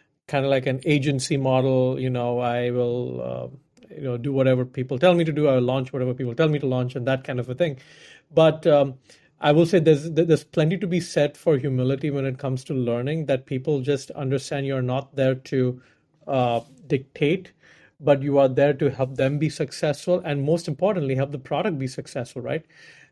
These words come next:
Uh, you are that outside in, uh, you know, person in, when it comes to understanding the market, the customer, and, and bringing those needs in, inside the company.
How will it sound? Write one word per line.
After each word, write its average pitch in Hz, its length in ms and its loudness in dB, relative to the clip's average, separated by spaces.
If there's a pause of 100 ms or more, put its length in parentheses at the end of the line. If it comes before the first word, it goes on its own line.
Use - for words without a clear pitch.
(120)
Uh, 143 140 0
you 156 320 2
are 180 260 6
that 151 180 4
outside 139 500 0
in, 143 420 -6
uh, - 360 -8 (280)
you 131 100 -10
know, 127 160 -4 (380)
person 139 560 0
in, 139 180 -4
when 139 80 0
it 131 100 -4
comes 135 260 -4
to 151 100 -2
understanding 135 760 -4
the 139 60 -6
market, 135 420 -2
the 123 80 -6
customer, 135 460 -4
and, 127 280 -2
and - 480 -6
bringing 139 320 -2
those 127 200 2
needs 135 380 -2
in, 131 480 -2
inside 135 560 -4
the 131 80 -10
company. 147 500 -6